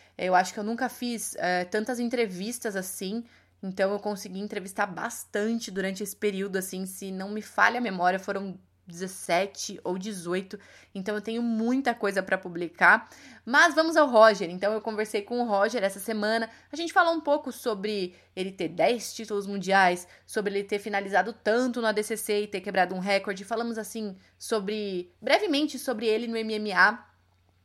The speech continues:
Falei também sobre o corona, mas não, não era uma coisa que eu queria muito aprofundar, porque bastante gente já falou,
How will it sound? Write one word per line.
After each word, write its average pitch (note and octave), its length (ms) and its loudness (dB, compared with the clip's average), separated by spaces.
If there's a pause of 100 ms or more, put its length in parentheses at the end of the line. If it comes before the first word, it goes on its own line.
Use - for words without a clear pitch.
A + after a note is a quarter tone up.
(160)
Falei F4 260 -2
também C#4 440 0
sobre A3+ 300 -6
o G#3+ 40 -10
corona, G#3+ 380 0
mas G3+ 240 -4
não, G3+ 380 -6
não A3+ 160 -4
era A3+ 100 0
uma A#3 100 -2
coisa G3+ 220 -4
que G#3 80 -6
eu G#3 40 -8
queria G3+ 220 -6
muito F#3 220 -8
aprofundar, F3+ 540 -2
porque G3 240 -6
bastante F#3 440 -2
gente A#3 240 -8
já A3+ 140 -4
falou, G#3 340 0